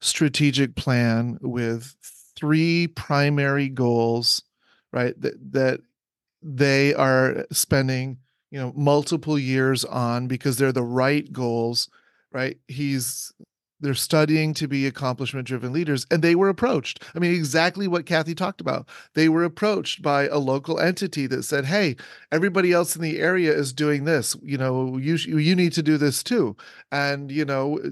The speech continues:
blah, blah, blah. There was the, there was the pitch, right? Here, here it is.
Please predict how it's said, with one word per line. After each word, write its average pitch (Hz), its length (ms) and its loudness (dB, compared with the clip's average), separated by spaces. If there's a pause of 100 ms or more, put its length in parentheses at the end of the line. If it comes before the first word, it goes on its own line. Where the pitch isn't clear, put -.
(120)
blah, 151 560 0
blah, 156 160 2
blah. 165 180 2
There 156 140 2
was 147 160 2
the, 160 100 -4
there 160 140 2
was 160 180 2
the 160 120 0
pitch, - 580 -2
right? 180 240 0
Here, 185 240 0
here 185 260 2
it 214 60 0
is. 233 320 0